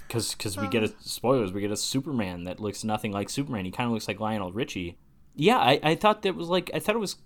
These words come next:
Speaker 1: kinda neat that they were trying to make their own kind of superhero movie. I didn't think it was going to be that, 'cause the title,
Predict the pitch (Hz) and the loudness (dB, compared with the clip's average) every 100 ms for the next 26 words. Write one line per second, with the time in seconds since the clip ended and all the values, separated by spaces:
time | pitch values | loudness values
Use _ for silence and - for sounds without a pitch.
0 | - - 202 254 156 170 359 - 160 151 | -12 -4 -2 0 -2 -2 -4 -4 -2 2
1 | 143 127 196 254 - 160 190 160 131 139 | 2 4 2 0 -2 -2 0 0 0 0
2 | 151 - 143 - 117 160 165 151 - - | -2 0 0 0 -2 -2 -4 -8 -10 -6
3 | 117 190 214 185 - - - - - 147 | -4 0 0 -2 -10 -16 -12 -8 -4 -4
4 | 151 170 175 - 170 175 180 160 143 131 | -2 -6 -6 -6 -2 -2 -2 -4 -4 -4
5 | 135 170 233 170 98 101 151 160 175 151 | -4 -4 -4 -2 -2 -2 -6 -6 -6 -6
6 | 139 147 147 113 - 113 165 101 90 - | -6 -4 -2 -2 -2 -4 -2 -2 -4 -6
7 | 110 98 107 - 214 180 120 | -6 -4 -6 -2 0 2 0